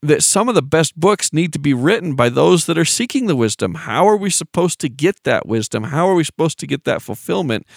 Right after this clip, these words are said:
if we're not talking about it, if we're not sharing those thoughts, if we're not enlightening each other? Get out there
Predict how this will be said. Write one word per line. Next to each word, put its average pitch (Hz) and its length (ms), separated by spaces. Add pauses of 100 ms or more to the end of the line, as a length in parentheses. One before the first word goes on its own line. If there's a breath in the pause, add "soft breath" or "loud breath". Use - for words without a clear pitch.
(380 loud breath)
if 160 200
we're 151 160
not 143 340
talking 117 460
about 95 320
it, 80 160
if 107 200
we're 131 100
not 147 320
sharing 117 440
those 101 200
thoughts, - 360
if 123 140
we're 123 120
not 135 260
enlightening 113 600
each - 260
other? 95 280 (460 soft breath)
Get 185 180
out 185 200
there 165 300